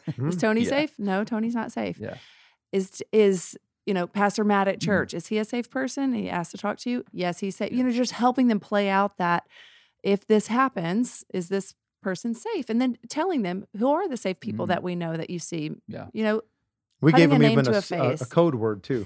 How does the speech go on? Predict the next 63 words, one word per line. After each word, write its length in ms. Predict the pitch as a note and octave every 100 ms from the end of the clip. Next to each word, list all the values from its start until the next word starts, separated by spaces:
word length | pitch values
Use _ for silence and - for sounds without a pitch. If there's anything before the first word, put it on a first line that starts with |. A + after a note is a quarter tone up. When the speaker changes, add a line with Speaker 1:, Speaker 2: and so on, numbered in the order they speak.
| C4
Speaker 1:
<laughs> 60 |
Yeah, 220 | A#3 A2+ - _ _ _
hundred 140 | D3
percent. 260 | - A2 -
Speaker 3:
Did 120 | C3
you, 80 | C#3 D3
did 60 | C3
you 40 |
Speaker 2:
Yeah, 40 | -
Speaker 3:
guys 160 | D3+
do 120 | C3+ E3
that? 140 | -
Speaker 2:
do 80 | G#4+
Speaker 3:
Code 140 | -
Speaker 2:
those 80 | -
Speaker 3:
word? 40 | -
Speaker 2:
things. 100 | -
It's 60 | -
a 40 |
Speaker 1:
Absolutely. 160 | - D4
Speaker 2:
different 260 | - -
Speaker 1:
Yeah. 60 | -
Speaker 2:
day 100 | G#3+
and 80 | -
age 200 | G3+ G3
now. 160 | G3 F#3+
They 80 |
can 120 | F#3 F3+
Speaker 1:
Yeah. 80 | F3
Speaker 2:
probably 160 | D3+ -
Speaker 3:
Now, 80 | D#3
we're 60 |
Speaker 2:
text 100 | D#3
Speaker 3:
not 60 | E3+
Speaker 2:
you, 60 | E3+
Speaker 3:
gonna 120 | G3
Speaker 2:
but 60 | D#3
Speaker 3:
tell 200 | G3+ F#3
anybody 340 | C#3 A2+ A#2+
Speaker 1:
Yeah. 60 | G#2+
Speaker 3:
here 160 | A#2
Speaker 1:
No, 60 | D#3
Speaker 3:
'cause 60 | D3
Speaker 1:
no, 40 | C#3
Speaker 3:
it 20 |
Speaker 1:
no. 60 |
Speaker 3:
was 120 | E3 -
secret. 380 | D#3+ B2+ E3
That's 160 | C#3+ B2+
a 40 |
family 440 | C3+ - C3+ C3 C3+
secret 480 | - G#3 - B2+ F#3+
Speaker 1:
<laughs> 20 |
Speaker 3:
here. 240 | B2 C#3+ - _ _ - G4 - - -
But 120 | D3+
we've 200 | D#3 E3
got 160 | F3 F3+
a 60 |
code 340 | F#3 F#3+ D#3+ D3
word. 420 | D3 C#3 D3 C#3 -
Speaker 2:
But 160 | D4
yeah, 340 | D#4 F4 G3+ F#3+
s-, 180 | -